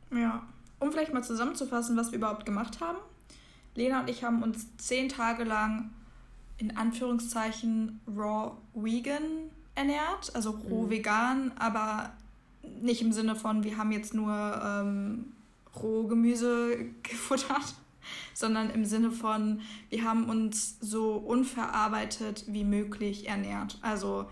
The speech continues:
Speaker 1: dass wir jetzt nicht den Hummus zum Beispiel aus dem Supermarkt gekauft haben, sondern dass wir dann Kichererbsen selbst gekocht oder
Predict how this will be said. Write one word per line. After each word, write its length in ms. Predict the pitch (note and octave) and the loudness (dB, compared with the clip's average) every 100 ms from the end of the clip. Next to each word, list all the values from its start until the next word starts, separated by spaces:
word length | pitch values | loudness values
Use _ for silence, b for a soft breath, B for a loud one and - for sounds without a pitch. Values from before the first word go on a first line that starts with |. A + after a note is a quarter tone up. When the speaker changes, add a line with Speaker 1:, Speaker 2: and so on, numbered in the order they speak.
| B B B B - - - - - | B B B B -20 -20 -20 -20 -10
Speaker 1:
dass 220 | - G#3+ A3+ | -4 -2 2
wir 60 | |
jetzt 240 | A3+ A3 A#3 | 0 2 2
nicht 160 | A#3 | 2
den 160 | A3+ G#3+ | 2 4
Hummus 400 | B3 B3+ A#3+ - | 6 6 4 2
zum 100 | A3+ | 0
Beispiel 260 | A3 - - | 0 0 -2
aus 140 | G3+ | -2
dem 100 | G#3 | -2
Supermarkt 440 | A3 C#4+ D4 D4 | -2 0 2 2
gekauft 400 | D4 D4 C#4+ C#4+ | 0 0 0 2
haben, 320 | C#4+ C#4 C#4 A3+ | 0 2 2 0
sondern 300 | A3+ A3 G#3+ | 0 0 0
dass 180 | G#3+ | -2
wir 80 | A3+ | -4
dann 380 | G#3 G#3 G3+ - | -2 -2 -2 -2
Kichererbsen 1040 | - A#3 A#3 - G3+ G#3 - G#3 G#3 A3+ G#3 | -2 0 0 -2 -4 -4 -2 0 0 -2 -2
selbst 300 | G#3+ G#3+ - | -4 -4 -8
gekocht 560 | - A3 G#3+ - - | -6 -4 -4 -8 -8
oder 460 | G#3+ G#3 G3+ - | -4 -2 -2 -4